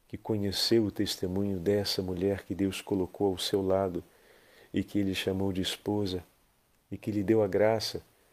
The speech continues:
de gerar os filhos e com ele viver o dom da maternidade e a ele a possibilidade de viver o dom da paternidade,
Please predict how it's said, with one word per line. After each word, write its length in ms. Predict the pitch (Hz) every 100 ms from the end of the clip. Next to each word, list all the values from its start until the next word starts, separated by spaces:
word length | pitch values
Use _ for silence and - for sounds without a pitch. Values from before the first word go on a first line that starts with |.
| _ _ _
de 160 | 87 87
gerar 340 | 90 90 107
os 160 | 101 -
filhos 560 | - 107 104 87 - - _ _ _ _ _ _
e 100 | 98
com 260 | - 101 101
ele 260 | 117 104
viver 560 | 92 95 85 101 107 90 _ _ _ _ _ _ _ _ _ -
o 80 | 95
dom 340 | 92 107 110 104 _ _ _ -
da 120 | 82
maternidade 880 | 87 90 92 87 82 104 104 92 85 - _ _ -
e 120 | 92
a 60 | 90
ele 380 | 92 101 87 82 _ _
a 40 | -
possibilidade 800 | 90 - 82 92 87 95 90 87
de 120 | 85
viver 340 | 82 90 90
o 20 |
dom 180 | 85 92
da 80 | 87
paternidade, 840 | - 92 92 87 85 98 92 -